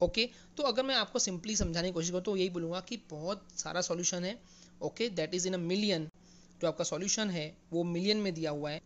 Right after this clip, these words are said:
लेकिन जो उसका सॉल्यूट है वो बहुत ही कम मात्रा में, बहुत ही कम क्वांटिटी में प्रेजेंट है, तो उसको हम बोलते हैं parts per million। चलिए आगे क्या बोला देखते हैं कि the parts may be of mass or volume। अब जो हम ये पार्ट्स की बात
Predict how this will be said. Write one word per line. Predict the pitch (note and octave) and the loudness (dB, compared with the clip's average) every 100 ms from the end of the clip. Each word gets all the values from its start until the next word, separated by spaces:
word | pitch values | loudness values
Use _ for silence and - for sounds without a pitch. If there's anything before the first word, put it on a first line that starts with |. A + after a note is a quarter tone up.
| - | -2
लेकिन | E3 F#3 A3 | 0 2 2
जो | G#3+ | 0
उसका | G#3 | 0
सॉल्यूट | G3 - F#3 A#3+ C4+ | 0 4 4 4 2
है | F#3+ C#3+ | 0 -4
वो | C#3 D#3 D3 | -4 -6 -4
बहुत | E3 F3+ G#3 G#3+ G#3+ | -4 2 4 4 2
ही | G#3+ - | -2 2
कम | G3 F#3+ | 2 2
मात्रा | E3 - D3+ | 0 -2 -6
में, | D3+ D3 | -6 -4
बहुत | D#3 E3 F3+ F#3 | -2 2 2 0
ही | G3 | 0
कम | F3+ F3+ | 0 2
क्वांटिटी | E3 D#3 D#3+ | 0 0 -2
में | D#3+ | -2
प्रेजेंट | C#3+ D3+ C#3+ D3+ | 0 -2 0 -2
है, | D#3+ - - - | -2 -8 -10 4
तो | |
उसको | D#3+ - | 6 8
हम | D#3 | 8
बोलते | D3 D3+ | 8 8
हैं | E3 D3 | 4 6
parts | D3 C#3+ - C#3+ | 6 4 2 2
per | E3 A3 - - - | 2 0 -12 -20 -6
million। | D#3 C#3 C3 C#3 - - - - - | -2 -2 -2 -6 -10 -20 -20 -8 6
चलिए | A#3+ B3+ A#3 B3+ - - - - - - - - - | 8 10 8 6 -6 -20 -20 -20 -20 -20 -20 -18 4
आगे | E3+ F3+ | 6 6
क्या | G#3 G3 | 8 10
बोला | G3 | 10
देखते | F#3 F3 F#3+ | 8 4 6
हैं | F#3 | 6
कि | F#3+ G3 | 4 4
the | F3 G3+ - | 8 8 8
parts | E3+ F3 A3+ - | 4 4 4 2
may | F#3 F3+ F3+ A3 | 4 4 4 6
be | A3+ C4 - - - E3+ | 4 4 -6 -20 -2 6
of | F3 F3+ D#3+ E3 | 8 8 4 4
mass | E3 G3 - - E3 | 4 6 4 4 4
or | D#3 C#3+ | 4 2
volume। | C#3 C#3 C#3+ - - - - | 0 -2 -6 -14 -20 -4 4
अब | F3 | 6
जो | E3+ | 8
हम | G3 G#3 | 6 6
ये | G3+ | 2
पार्ट्स | D#3+ D#3+ E3 - | 4 4 4 0
की | |
बात | E3+ D#3 F#3 | 0 2 2